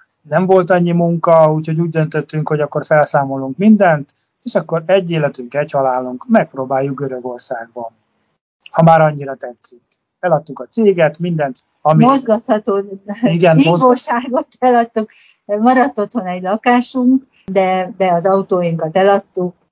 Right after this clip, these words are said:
Speaker 2: Tehát úgy jöttünk el, hogy akár örökre itt vagyunk.
Speaker 1: Akár örökre, de nem zártunk le mindent,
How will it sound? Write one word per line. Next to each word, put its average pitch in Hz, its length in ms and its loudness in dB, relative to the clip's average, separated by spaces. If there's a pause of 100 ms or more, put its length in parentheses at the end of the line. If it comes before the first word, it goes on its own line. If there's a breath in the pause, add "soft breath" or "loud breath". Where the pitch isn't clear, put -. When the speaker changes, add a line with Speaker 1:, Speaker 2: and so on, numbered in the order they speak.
(180)
Speaker 2:
Tehát 196 200 -2
úgy 277 160 4
jöttünk 190 420 2
el, 247 240 6
hogy 220 260 4
akár 202 360 -2
örökre 180 480 -2
itt 190 260 0
vagyunk. 311 260 4
Speaker 1:
Akár - 200 2
örökre, 190 400 4
de 180 140 0
nem 214 140 4
zártunk 170 460 -2
le 170 100 -2
mindent, 170 480 -4